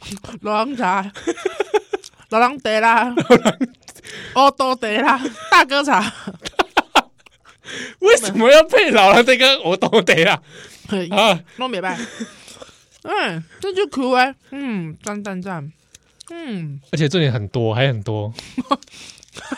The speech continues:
Speaker 1: 太多了。
Speaker 2: 等一下我们也分，分给这个电台的这个朋友。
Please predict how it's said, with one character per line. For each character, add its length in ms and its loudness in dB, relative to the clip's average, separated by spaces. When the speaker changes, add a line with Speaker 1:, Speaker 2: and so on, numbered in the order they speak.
Speaker 1:
太 120 2
多 140 -4
了。 80 2
Speaker 2:
等 20 4
一 80 2
下 60 8
我 60 6
们 160 4
也 100 2
分， 380 0
分 160 0
给 140 2
这 120 -2
个 80 0
电 200 -2
台 160 -4
的 100 -4
这 100 -6
个 160 -4
朋 240 -6
友。 240 -6